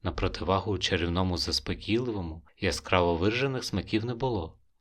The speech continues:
Здавалося, що Олексій вдихнув у себе добрячий ковток пари, яка за мить розчинилася у тілі хлопця. Зараз настала черга Віллоу,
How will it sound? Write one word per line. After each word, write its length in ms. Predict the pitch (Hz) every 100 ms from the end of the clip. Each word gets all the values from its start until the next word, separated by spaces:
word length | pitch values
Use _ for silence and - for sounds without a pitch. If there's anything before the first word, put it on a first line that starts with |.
| _ _ _
Здавалося, 680 | - 82 101 156 180 - 92
що 180 | - 92
Олексій 420 | 82 - - 107
вдихнув 440 | 98 85 - 104
у 60 | 107
себе 280 | - 101 98
добрячий 520 | 85 80 95 95 98
ковток 460 | - - - 107 -
пари, 440 | 127 104 78 69 - -
яка 320 | 90 76 90
за 120 | 82
мить 300 | 85 110 117
розчинилася 760 | 95 78 - 92 87 123 117 -
у 60 | 76
тілі 300 | 71 82 76
хлопця. 500 | - 87 - - - _ _ _ _ _ -
Зараз 480 | 87 98 113 104
настала 420 | 101 80 - 87 87
черга 400 | - 95 85 107
Віллоу, 460 | 104 95 78 78